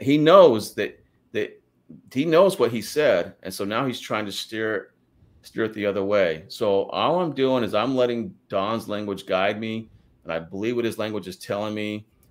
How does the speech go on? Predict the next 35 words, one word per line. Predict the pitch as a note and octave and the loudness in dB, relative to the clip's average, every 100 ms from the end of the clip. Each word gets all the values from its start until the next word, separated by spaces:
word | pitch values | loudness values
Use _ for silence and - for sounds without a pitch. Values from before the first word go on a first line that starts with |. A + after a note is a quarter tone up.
| _ _ - | _ _ -6
And | F#2 F#2 | -4 -2
he's | E2+ | -4
psychologically | - A2+ A#2+ A#2+ A2+ G#2 F#2+ | 0 2 2 2 0 0 -2
locked | F#2+ G2 G#2 | 0 0 -2
into | G2 | -10
the | F2+ | -6
possibility | G2+ G2 - G2+ G#2 F#2 | -2 -2 -2 -6 -4 -6
that | |
this | - G2 | -8 -12
was | - G2 G2 | -2 -2 -2
an | E2+ | -4
accident, | F2+ G2+ - G#2+ A2 A2 | -4 -4 -6 -8 -8 -6
which | F#2+ - | -10 -12
is | - | -14
significantly | F#2 F2+ G#2+ A2+ - F#2+ | -10 -4 -4 -4 -10 -10
different | E2+ G2 F#2+ A2+ F#2 | -6 -2 -2 -4 -6
than, | F#2+ F2+ - - | -6 -8 -10 -6
than | F#2+ | -4
an | F#2 | -2
abduction. | E2+ - E2+ F2 - B2 B2+ A#2 _ _ _ _ _ _ - - _ - _ | -6 -2 2 2 0 -2 -2 -6 _ _ _ _ _ _ -18 -18 _ -20 _
And | - | -4
that's | F#2 G2+ | -2 0
why | A2 | 2
we | G2+ G#2 | 2 2
have | G2 | -2
this | F#2+ F2+ | -4 -10
acute | - A#2 | -10 -8
need | F2+ G2 | -6 -8
to | |
persuade | F#2+ E2 - A2 G2+ G#2 G#2+ F2+ | -8 -10 -10 -2 0 2 0 -4
that | - | -8
there | E2 | -10
wasn't | D#2+ F2+ G2 G#2+ | -4 -2 -2 -4
an | G2+ | -4
accident. | G2 G2 - G#2 G2+ G2+ | -2 -4 -6 -8 -8 -8